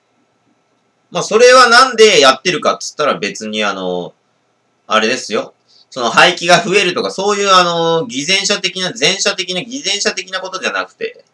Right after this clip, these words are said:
あの、別にあの、そこら辺一切考えないで、あの、どうせ、あの、うん。うん、なんすよ。後ろからこうやって撮んのめんどくせえじゃん、ぶっちゃけ。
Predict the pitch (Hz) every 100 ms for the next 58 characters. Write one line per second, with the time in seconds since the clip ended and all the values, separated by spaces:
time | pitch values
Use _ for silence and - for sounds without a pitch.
0 | _ _ _ _ _ _ _ _ _ _
1 | _ _ _ _ - 95 90 82 80 78
2 | 78 _ - 165 175 175 165 147 131 -
3 | - - - 175 185 - 160 147 143 -
4 | - - 320 151 135 123 135 107 82 95
5 | 90 - _ _ _ - _ _ - 104
6 | 120 220 247 226 - 151 147 139 _ _
7 | _ - - _ - - _ 107 101 78
8 | - _ _ _ _ - - _ _ _
9 | _ - 92 87 113 104 - - - _
10 | _ _ _ _ _ _ _ _ - 170
11 | 285 294 262 233 220 240 - - 175 147
12 | 98 151 269 403 440 359 95 90 98 92
13 | 104 85